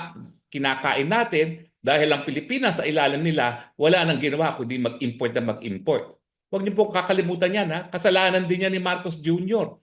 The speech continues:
Dalawang taon siyang nagpilit na siya magiging kalihim ng Department of Agriculture. Anong nangyari? Wala na ata tayong sapat na pinoproduce para sa ating pagkain. Lahat binibili na natin sa ating mga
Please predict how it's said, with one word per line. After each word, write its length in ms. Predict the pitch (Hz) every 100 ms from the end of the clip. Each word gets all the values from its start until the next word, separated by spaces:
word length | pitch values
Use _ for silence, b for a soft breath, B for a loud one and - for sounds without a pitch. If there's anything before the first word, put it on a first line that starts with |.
| _ _
Dalawang 400 | 135 165 185 185
taon 240 | 180 185
siyang 160 | 175 190
nagpilit 640 | 165 - 190 160 214 -
na 60 | 165
siya 160 | 180 156
magiging 320 | 151 165 165
kalihim 400 | 165 135 160 175
ng 160 | 160 143
Department 400 | - 151 156 160
of 160 | 156
Agriculture. 640 | 139 147 156 151 190 160 135
Anong 240 | 143 151
nangyari? 560 | 151 151 143 147 - B B
Wala 240 | 127 160 165
na 160 | 165
ata 240 | 151 151 156
tayong 320 | 160 139 143
sapat 400 | 147 - 139 143
na 80 | -
pinoproduce 560 | 131 131 131 123 131
para 320 | - 117 120
sa 160 | 117 131
ating 160 | - 120
pagkain. 560 | 117 117 113 117 104 B B
Lahat 320 | 139 160 165
binibili 400 | 135 131 123 123
na 160 | 127 120
natin 320 | 120 117 107
sa 240 | - 110
ating 160 | 107 117
mga 400 | 104 113 -